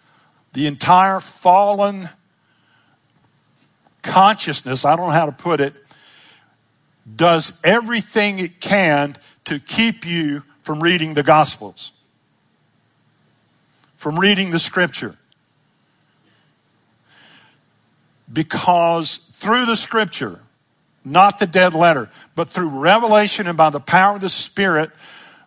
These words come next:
the Scriptures will release in you and through you an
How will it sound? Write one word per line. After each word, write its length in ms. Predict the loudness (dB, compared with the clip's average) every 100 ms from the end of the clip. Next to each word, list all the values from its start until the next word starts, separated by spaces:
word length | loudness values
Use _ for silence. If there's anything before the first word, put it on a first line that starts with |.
| -10
the 120 | -6
Scriptures 960 | -6 -6 -6 -2 0 0 -6 -6 -6 -10 _
will 300 | -8 -2 0 0
release 920 | -2 -2 0 2 2 0 -4 -8 -6
in 300 | -4 -4 -4
you 260 | -8 -8 -6
and 180 | -8 -8
through 440 | -14 -6 -4 -4
you 500 | -4 -6 -6 -8 -10 -12 _ _ _ _ -20 -16 -6
an 160 | -6